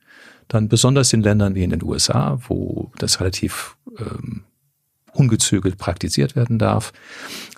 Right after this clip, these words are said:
dann wird eine Minimumzahlung für den Monat fettgedruckt uns auf der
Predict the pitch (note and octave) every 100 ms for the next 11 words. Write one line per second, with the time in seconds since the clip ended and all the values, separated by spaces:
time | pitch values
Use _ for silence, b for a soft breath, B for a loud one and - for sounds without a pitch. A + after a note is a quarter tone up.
0 | _ A2+ A2 G#2+ B2 B2+ - - A2+ A2
1 | G#2 G#2+ B2 D3+ D#3+ C#3 E3 B2 A2+ A2
2 | A2 - - G2+ G2 F2+ F2+ F3+ - _
3 | - - G2+ F2 D#2 D#2 C#3+ G#3+ - -
4 | _ _ _ _ - - A#2+ - A#2 -
5 | F2+ - - - _ _ _ _ - F#2+
6 | - - - F#2+ F#2+